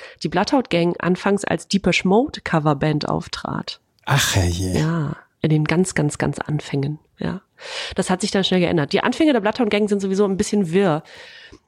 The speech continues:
Speaker 1: da in den ersten Jahren sehr, sehr häufig die Bandmitglieder routinierten. Aber als einziges Gründungsmitglied bleibt der Sänger Jimmy Pop, den man ja als Identifikationsfigur hat, zusammen mit dem Bassisten Evil Jarrett,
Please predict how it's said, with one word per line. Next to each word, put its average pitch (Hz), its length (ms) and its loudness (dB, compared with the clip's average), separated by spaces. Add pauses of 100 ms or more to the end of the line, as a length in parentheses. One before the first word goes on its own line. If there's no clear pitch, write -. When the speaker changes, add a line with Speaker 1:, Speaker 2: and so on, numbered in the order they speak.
(160)
Speaker 1:
da 180 160 0
in 185 60 0
den 190 100 2
ersten 165 280 0
Jahren 180 260 4
sehr, 190 180 2
sehr 180 140 0
häufig 180 280 -2
die 170 100 -6
Bandmitglieder 220 680 0
routinierten. 254 880 0 (560)
Aber 170 140 -2
als 170 140 -2
einziges 196 440 0
Gründungsmitglied 202 640 0
bleibt 165 240 -2
der 170 80 0
Sänger 160 260 2
Jimmy 147 260 0
Pop, - 440 -6
den - 160 -12
man 143 280 -10 (400)
ja - 120 0
als - 200 -2
Identifikationsfigur 180 1400 0
hat, 185 180 -4
zusammen 175 280 0
mit 185 120 2
dem 185 100 2
Bassisten 180 400 -2
Evil 185 300 2
Jarrett, 175 440 0